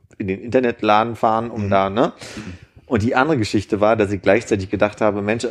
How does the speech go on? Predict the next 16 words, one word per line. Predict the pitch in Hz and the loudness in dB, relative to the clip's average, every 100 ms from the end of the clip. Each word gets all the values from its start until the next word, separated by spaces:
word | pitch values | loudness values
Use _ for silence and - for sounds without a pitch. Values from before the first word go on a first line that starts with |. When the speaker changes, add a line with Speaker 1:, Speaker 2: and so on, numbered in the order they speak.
| 117 | -2
Speaker 1:
witzig, | 110 120 117 | 0 0 -2
dass | 107 98 | -4 -4
ich | 101 | -4
mir | |
unterwegs | 113 107 101 123 - | 0 0 2 0 0
Songs | 131 160 - | -2 -2 -6
runterladen | 110 95 90 90 101 | -2 0 2 2 0
kann | 98 110 | -2 -4
oder | 98 95 | -2 -2
sie | 101 | -2
streamen | 98 - 135 170 160 | -8 0 2 2 -2
könnte, | - 101 107 | -2 0 0
wenn | 101 98 | 0 -2
ich | 95 | -2
Lust | 110 - | -4 0
hätte." | 120 123 | 0 0